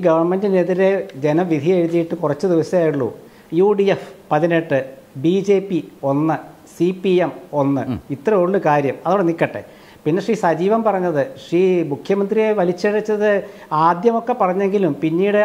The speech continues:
Speaker 1: അത് സംബന്ധിച്ച അന്വേഷണ റിപ്പോർട്ടൊക്കെ സജീവൻ ഒന്നുകൂടെ ഒന്ന് വായിച്ചു നോക്കുന്നത് നന്നായിരിക്കും. എങ്ങനെയാണ് ആ പേര് വന്നതെന്നുള്ളത്. ഞാൻ അതിലേക്ക് തർക്കത്തെ-, ചർച്ചയിലേക്ക് ഞാൻ പോകുന്നില്ല. ഇവിടെ അല്ലാതെ നമുക്ക് വിഷയമുള്ളത് കൊണ്ട്. ഇവിടെ ഇന്നലെ നിയമസഭയിൽ ശ്രീ ശരത്ത് പറഞ്ഞു, ഇങ്ങനെ മന്ത്രി ഇങ്ങനെ പരാതി കൊടുത്തപ്പോൾ എല്ലാം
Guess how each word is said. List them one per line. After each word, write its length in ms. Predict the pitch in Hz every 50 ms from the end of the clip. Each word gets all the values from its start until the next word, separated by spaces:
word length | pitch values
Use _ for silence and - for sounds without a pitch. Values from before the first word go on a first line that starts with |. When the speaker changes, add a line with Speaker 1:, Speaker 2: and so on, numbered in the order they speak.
| 185
Speaker 1:
അത് 80 | 175 175 170
സംബന്ധിച്ച 300 | 185 190 196 190 190 190 170 160
അന്വേഷണ 340 | 160 165 190 190 - - 202 180
റിപ്പോർട്ടൊക്കെ 480 | 175 180 202 196 185 202 190 185 202 180 185
സജീവൻ 300 | 180 170 156 180 190 196 190 180
ഒന്നുകൂടെ 320 | 175 180 196 208 202 196 190
ഒന്ന് 120 | 190 190 180
വായിച്ചു 300 | 165 165 170 175 175 - 190 170
നോക്കുന്നത് 280 | 165 175 180 185 175 165
നന്നായിരിക്കും. 500 | 156 156 160 165 160 156 156 - 151 127 - - - - - 156
എങ്ങനെയാണ് 360 | 151 160 180 180 180 175 175 170
ആ 20 | 170 -
പേര് 240 | 160 151 160 165 165 160 151 151
വന്നതെന്നുള്ളത്. 520 | 147 147 156 160 156 151 143 131 131 131 147
ഞാൻ 60 | 156 165
അതിലേക്ക് 200 | 160 165 175 170 -
തർക്കത്തെ-, 340 | 151 - - 180 - 175 - - - - -
ചർച്ചയിലേക്ക് 460 | 160 147 - 190 185 180 175 170 180 165
ഞാൻ 60 | 147 147
പോകുന്നില്ല. 280 | 143 143 143 139 135 143 139
ഇവിടെ 140 | 147 160 170 151 151
അല്ലാതെ 240 | 151 165 170 160 160
നമുക്ക് 180 | 156 143 156 147 143
വിഷയമുള്ളത് 460 | - - 170 151 143 139 135 139 135 120
കൊണ്ട്. 180 | 113 104 98 101 - - - - - - - - - 196 165 - 180
ഇവിടെ 240 | 196 247 240 202 196 170 127 120 - - 156
ഇന്നലെ 280 | 165 180 196 190 208 196 170
നിയമസഭയിൽ 680 | 165 165 190 208 226 - - 233 - - 180 202 196 180 139 113 104 110 - - - - - - -
ശ്രീ 100 | - 175 165
ശരത്ത് 280 | 180 180 185 190 196 233 208 214
പറഞ്ഞു, 260 | 196 196 185 190 196 185
ഇങ്ങനെ 240 | 180 180 180 185 175 170 160 151 156
മന്ത്രി 320 | 151 160 165 180 196 196 185 170 170
ഇങ്ങനെ 240 | 160 170 165 170 170 170 160 156 151 -
പരാതി 300 | 151 147 160 175 185 190 185
കൊടുത്തപ്പോൾ 380 | 180 170 170 - 170 170 - 165 156
എല്ലാം 220 | 156 165 185 185